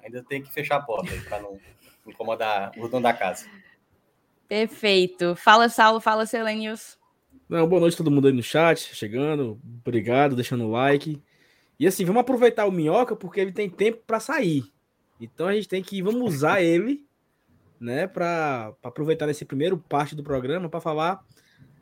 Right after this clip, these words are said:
Speaker 3: das quartas de final do Cearense, que começam na terça-feira que vem,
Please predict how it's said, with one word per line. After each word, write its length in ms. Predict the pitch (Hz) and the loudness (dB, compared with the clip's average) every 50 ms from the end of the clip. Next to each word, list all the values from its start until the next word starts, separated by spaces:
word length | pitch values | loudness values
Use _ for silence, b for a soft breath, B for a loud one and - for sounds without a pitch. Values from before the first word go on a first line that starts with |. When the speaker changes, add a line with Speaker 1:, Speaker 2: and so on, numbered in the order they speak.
| _ _ | _ _
Speaker 3:
das 340 | - 117 123 151 196 240 - | -14 -6 -2 0 0 0 0
quartas 340 | - - 226 208 196 - 180 | -2 0 0 0 0 0 -4
de 80 | 180 180 | -4 -4
final 280 | 180 175 165 160 151 | -4 -4 -4 -4 -4
do 60 | 147 | -4
Cearense, 420 | - - 151 139 139 143 180 202 - | -4 -2 -2 0 0 0 -2 -4 -8
que 80 | - | -14
começam 420 | - - 147 143 139 143 143 147 139 | -12 -8 -6 -4 -4 -4 -4 -4 -4
na 180 | 135 131 127 | -4 -4 -6
terça-feira 540 | 127 - - 190 208 - 202 180 - 160 151 | -6 0 0 0 0 0 -2 2 2 2 2
que 120 | 143 - 143 | 2 -4 -4
vem, 340 | 139 139 143 170 233 247 | -2 0 0 0 -2 -4